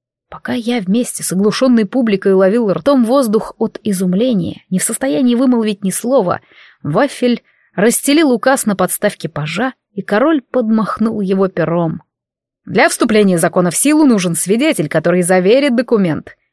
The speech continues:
Некое высокопоставленное лицо, обладающее высоким титулом или независимой магией. «Кто может?» —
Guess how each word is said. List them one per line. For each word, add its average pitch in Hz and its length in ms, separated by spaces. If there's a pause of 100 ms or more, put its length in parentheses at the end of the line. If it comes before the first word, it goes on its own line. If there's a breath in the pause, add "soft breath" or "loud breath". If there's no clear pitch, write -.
(100)
Некое 294 400
высокопоставленное 220 960
лицо, 190 320
обладающее 185 600
высоким 175 380
титулом 285 520 (260 loud breath)
или 311 280
независимой 233 600
магией. 214 640 (160)
«Кто 370 240
может?» — 196 420